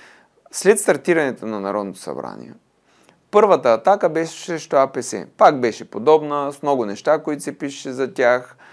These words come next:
с повдигане на имунитети, да се вземат на техни депутати, ако си спомняте. И изведнъж А П С отихнаха. Те нищо не казват, нищо не правят. А, няколко депутата станаха независими и, а, А П С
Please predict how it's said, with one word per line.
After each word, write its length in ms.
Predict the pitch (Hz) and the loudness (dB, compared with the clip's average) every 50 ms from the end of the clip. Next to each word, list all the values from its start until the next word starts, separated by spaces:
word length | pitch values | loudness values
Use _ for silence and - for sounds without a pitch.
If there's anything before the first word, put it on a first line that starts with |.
| _ _ _ | _ _ _
с 260 | - - 131 131 - | -12 -10 -8 -8 -8
повдигане 460 | - - 135 135 143 160 143 151 143 | -6 -6 -4 2 2 2 4 4 2
на 120 | 131 123 117 | 0 0 -2
имунитети, 840 | 110 113 113 110 110 107 95 - 170 175 170 - 165 160 156 151 | -2 -4 -4 -6 -8 -6 -2 0 0 0 0 0 0 0 0 0
да 140 | 139 147 147 | -2 -6 -8
се 140 | 143 - 143 | -6 -8 -6
вземат 380 | 135 143 147 147 147 143 143 | -4 -4 -2 -2 -2 -4 -4
на 180 | 147 139 139 135 | -4 -6 -6 -2
техни 300 | - 139 135 139 139 131 | -2 -2 -2 -2 -6 -6
депутати, 520 | 123 131 131 131 120 - 135 131 127 135 | -4 -4 -6 -6 -2 0 0 0 0 0
ако 200 | 131 123 127 127 | -2 -4 -4 -8
си 140 | - - 135 | -14 -16 -16
спомняте. 720 | 127 - - 131 127 131 127 123 120 117 - 123 120 120 117 - - - - _ _ _ | -16 -8 -6 -6 -4 -4 -6 -8 -8 -4 -4 -4 -4 -6 -10 -16 -20 -20 -20 _ _ _
И 60 | 262 | -6
изведнъж 420 | 226 214 196 196 202 208 196 190 196 | -4 -2 -2 -2 -2 -2 -2 -2 -2
А 100 | 185 160 | -2 -2
П 120 | - 180 | -2 -6
С 160 | - - 196 | -4 -4 -4
отихнаха. 580 | 185 175 - - 170 123 123 107 92 - - - - _ _ | -4 -4 -4 -8 -10 -8 -8 -12 -12 -14 -16 -20 -20 _ _
Те 160 | - 151 143 | -8 -8 -6
нищо 420 | 143 156 156 151 147 135 - - | -6 -6 -8 -8 -8 -8 -10 -8
не 120 | 131 120 110 | -8 -8 -6
казват, 420 | - - 92 85 80 87 - - | -4 -2 -2 -4 -4 -8 -14 -12
нищо 260 | 120 120 117 - - | -12 -12 -10 -12 -12
не 120 | 101 92 85 | -12 -12 -10
правят. 360 | - - 80 62 - - _ _ _ _ _ _ - - - - - - _ _ | -8 -8 -8 -8 -8 -10 _ _ _ _ _ _ -20 -20 -20 -20 -20 -20 _ _
А, 320 | 147 139 139 139 139 139 143 | -2 0 0 2 0 0 0
няколко 460 | 156 165 151 135 147 131 110 - 117 | 2 2 2 2 2 -2 -2 -2 -4
депутата 480 | 110 107 - 104 98 - 120 113 104 104 | -4 -4 -6 -4 0 2 2 2 0 -4
станаха 480 | - - 113 104 98 92 95 - 82 | -6 -4 -4 -4 -4 -6 -8 -10 -12
независими 800 | 85 85 87 82 92 95 113 139 139 - 175 180 185 196 226 254 269 _ _ _ _ _ _ _ _ _ _ _ _ _ _ _ _ _ _ - | -12 -12 -12 -12 -10 -10 -8 -10 -8 -6 -6 -4 -4 -4 -6 -8 -12 _ _ _ _ _ _ _ _ _ _ _ _ _ _ _ _ _ _ -4
и, 420 | 202 220 226 226 233 233 226 - - | -2 0 0 0 -2 -4 -6 -8 -6
а, 400 | 185 185 190 185 185 185 180 - - | -4 -2 -2 0 0 -2 -4 -2 2
А 200 | - 196 190 185 | 4 4 4 4
П 100 | - - | 0 -6
С 340 | - - 180 185 190 208 | -2 -2 -2 -2 -2 -4